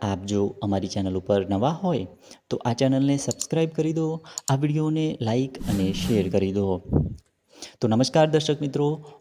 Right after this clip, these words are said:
All News ગુજરાત ચેનલમાં આપ સર્વે દર્શક મિત્રોનું હાર્દિક સ્વાગત છે. બે હજાર રૂપિયાના ઓગણીસમો હપ્તો ચોવીસ ફેબ્રુઆરી બે હજાર પચીસના રોજ ખેડૂતોના બેંક એકાઉન્ટમાં જમા થયો હતો.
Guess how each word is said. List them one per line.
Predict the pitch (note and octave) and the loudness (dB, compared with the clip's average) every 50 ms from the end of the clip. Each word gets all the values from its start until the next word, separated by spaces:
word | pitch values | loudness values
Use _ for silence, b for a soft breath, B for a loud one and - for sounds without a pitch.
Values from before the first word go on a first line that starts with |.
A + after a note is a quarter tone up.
| _ - | _ 2
All | A#2 A#2 B2 B2+ B2+ | 4 4 6 6 6
News | C3 C3 C3 A#2+ G#2+ | 6 4 4 2 0
ગુજરાત | A2 G#2 G#2+ G#2+ G#2 - | 0 2 2 0 0 0
ચેનલમાં | - A#2 A#2+ C#3+ C#3 G2+ F2+ F2 F2 F2+ B B B B | -2 0 0 2 0 0 0 -2 -4 -6 B B B B
આપ | - A#2 - - | -6 -6 -4 -2
સર્વે | - - B2 C3+ D3+ D#3+ | 0 0 2 2 2 0
દર્શક | D3 D3 C#3 - C#3 B2+ | 0 0 0 0 0 0
મિત્રોનું | C3 B2+ B2 B2 A#2+ A#2+ A#2+ A#2+ A#2+ - - - | 0 0 0 0 -2 0 -2 -2 -4 -6 -4 -4
હાર્દિક | G2+ A2+ A2 A2 F#2 F#2+ F#2+ F2+ | -2 -2 -2 -2 -2 -4 -4 -4
સ્વાગત | - - A2 G2+ F2 F#2 F2+ - | -2 0 0 0 0 0 -4 -4
છે. | - - A2 G2+ F2+ F2 - - - - B B B B B B B | -4 -4 -2 -2 -2 -2 -6 -10 -14 -14 B B B B B B B
બે | A2+ G2+ G2 B2 C#3+ | -10 0 2 2 4
હજાર | D#3 E3 D3+ E3+ F3+ F#3 F#3 F3+ - - | 4 2 2 2 2 2 0 -2 -4 -4
રૂપિયાના | A2+ A#2+ G#2 - B2 B2 B2 B2+ B2+ C3 C3 C3 C3+ C#3 - - - - | -6 -6 -4 -2 0 0 0 0 0 0 0 -2 -4 -4 -8 -8 -2 0
ઓગણીસમો | G#2+ G2+ G2+ A2 A2 G#2+ G#2 - A#2+ A#2 A#2 A2+ G#2+ | 0 2 2 0 -2 -2 -2 -2 -2 0 0 0 0
હપ્તો | G#2+ A2 - - - G#3+ F#3 B2+ F#2+ - B B B B B B _ - | -2 -4 -4 -4 -2 0 0 0 -2 -4 B B B B B B _ 0
ચોવીસ | - C3+ C#3 D3+ D#3 F3+ F3+ - - - | 2 2 2 2 2 0 -2 -2 0 2
ફેબ્રુઆરી | C3+ C3+ C#3 C#3+ D#3 D3+ D#3 D3+ D3+ D#3+ D#3+ E3 - - | 2 2 2 2 0 0 0 0 0 -2 -2 -4 -4 -2
બે | - G#2+ G#2 G#2 | -2 0 0 0
હજાર | G2 G#2+ G#2 G#2 | 0 0 -2 -2
પચીસના | G2+ - G2 G2 G2 - - A2+ G#2 - - A#2 A2 A2 | -2 -2 -4 -4 -4 -6 -8 -8 -6 -4 -4 -4 -2 -2
રોજ | A2+ D3+ F3+ D#3 G2+ G2 F#2+ - - B B B B B B _ - | 0 2 2 2 0 -2 -6 -10 -14 B B B B B B _ 0
ખેડૂતોના | - C#3+ D#3+ F3+ F3 - F3+ F3+ F3+ F3 F3+ F3 - - | 2 4 4 4 4 2 2 2 2 2 0 -2 -2 -2
બેંક | A#2+ A2 A2 A#2+ B2+ - | 0 0 0 0 -2 -4
એકાઉન્ટમાં | - - - A#2 A2+ A#2 A#2 - A#2 A#2+ A#2+ A#2+ A#2+ A#2 A#2 | -6 -4 -2 -2 0 -2 -2 -2 -2 -2 0 0 -2 -4 -4
જમા | G#2 G#2 F#2+ F#2 F#2+ F#2+ F#2 | -4 -2 -2 -2 -2 -4 -4
થયો | - - G#2+ G2+ F#2+ F2+ | -2 0 0 0 0 0
હતો. | G2 F#2+ - G#2 G2 | -2 -4 -4 -2 -2